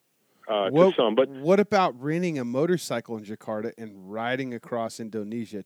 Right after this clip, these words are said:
Speaker 2: to Bali?
Speaker 1: Mm, yes, yes. So, uh, they tell me that. So this, they, our driver, this was his, this was his brag. He, this, this brag came up a lot, and he was so proud of this.
Speaker 2: <laughs> Let's hear
Speaker 1: He
Speaker 2: it.
Speaker 1: says normally it takes,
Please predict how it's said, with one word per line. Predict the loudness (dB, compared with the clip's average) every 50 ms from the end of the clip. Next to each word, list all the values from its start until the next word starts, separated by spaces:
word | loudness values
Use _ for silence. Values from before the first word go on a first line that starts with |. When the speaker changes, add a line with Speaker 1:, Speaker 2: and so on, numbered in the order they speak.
| -12 -12
Speaker 2:
to | -8 -8 -6 -6
Bali? | -6 -8 -8 -8 -10 -12 -16 -20 _ _ _ _ _ _ _ _ _ _ _ _ -4
Speaker 1:
Mm, | -2 0 0 -2 0 4
yes, | 4 4 4 4 4
yes. | 4 4 4 2 2 2
So, | 4 6 6 4 2 -4 -16 -20 -20 -14 _ 0
uh, | 0 4
they | 4 4 4
tell | 2 2 2 2 4
me | 6 6 6 6
that. | 6 6 4 2 0 _ -4 -2
So | 4 6
this, | 6 6 6 6
they, | 4 4 4 2 -4 -4 -4 0
our | 2 2 2
driver, | 2 2 2 4 4 4 4 2 2 0 -2 -4 _ _ _ 4
this | 4 4 6 6 4
was | 2 4 2
his, | 0 0 0 -4 -2 -2
this | 0 0 2
was | 2 0 0 0
his | -4 -6
brag. | -2 0 0 2 2 0 -2 -4 -2
He, | 0 2 4
this, | 4 2 2 0 2 2
this | 2 2 2 -2 0
brag | 2 4 6 6 4 4 2
came | -2 -4 -2 -2 -2
up | -2 -2 -2
a |
lot, | 0 0 0 0 0 -2
and | -6 -8 -6
he | -4 -4
was | -2 -2 -4 -2 2
so | 2 2 2
proud | 2 0 -2 0 0 -2
of | -2 -4
this. | -8 -4 -4 -4 -4 -2 -4 -4 -4
Speaker 2:
<laughs> | -4 -10 -18 -18 _ -10
Let's | -8 -8 -8 -8
hear | -6 -4
Speaker 1:
He | -2 -2
Speaker 2:
it. | 2 4
Speaker 1:
says | 4 4 4 2
normally | 4 4 6 6 6 6 6 6 6 6 6 4 4
it | 0 0 2
takes, | 2 2 2 2